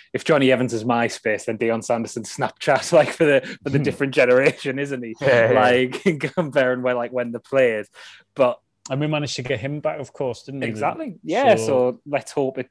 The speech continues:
Speaker 1: it can repeat. Um, even if I'd snap your hand off now, just have him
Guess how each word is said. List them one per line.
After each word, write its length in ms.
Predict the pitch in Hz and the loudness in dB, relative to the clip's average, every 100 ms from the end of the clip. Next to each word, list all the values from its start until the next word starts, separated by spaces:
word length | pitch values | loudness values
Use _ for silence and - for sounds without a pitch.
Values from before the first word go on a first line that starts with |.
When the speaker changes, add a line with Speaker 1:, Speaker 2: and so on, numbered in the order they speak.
| - | -10
Speaker 1:
it 180 | 139 - | -10 -8
can 240 | - 135 | -2 0
repeat. 440 | 120 110 139 147 - | 0 0 0 0 0
Um, 240 | 113 110 120 | 0 0 0
even 240 | 139 113 | -2 -4
if 120 | 107 120 | -8 -4
I'd 180 | 120 - | -4 -4
snap 220 | - 120 | -8 -8
your 120 | 110 | -8
hand 180 | 110 104 | -10 -8
off 120 | 101 - | -8 -8
now, 200 | 98 98 | -10 -10
just 260 | 98 - | -10 -8
have 160 | 101 104 | -8 -8
him 140 | 98 | -14